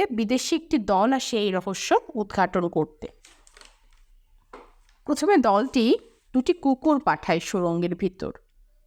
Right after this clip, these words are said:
কিন্তু কুকুর দুটি ফিরে আসেনি। পরবর্তীতে শিকল বেঁধে আরও দুটি কুকুর পাঠানো হয়,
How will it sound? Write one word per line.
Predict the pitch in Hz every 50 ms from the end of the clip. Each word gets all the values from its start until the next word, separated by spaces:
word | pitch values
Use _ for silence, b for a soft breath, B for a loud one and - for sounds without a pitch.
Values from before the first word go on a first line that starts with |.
| _ _ -
কিন্তু | 320 320 359 339
কুকুর | - - 262 247 - 349 359 349
দুটি | - 359 339 - 269 359 415 - -
ফিরে | - - 233 214 190 175
আসেনি। | 156 151 151 - - 196 175 170 - 233 - _ _ _ _ _ _ _ _ _ _ _ _ _ -
পরবর্তীতে | 214 208 214 214 214 226 214 220 - 247 - 320
শিকল | 285 - - - 226 202 - - 262 294
বেঁধে | 254 214 208 202 196 - 214 254 339 - - - _ _ _ _ _ -
আরও | 202 214 302 453 508
দুটি | - 349 294 - 277
কুকুর | 247 - 240 214 - 220 202
পাঠানো | - 185 175 - - 202 185 170
হয়, | 175 - 160 117 -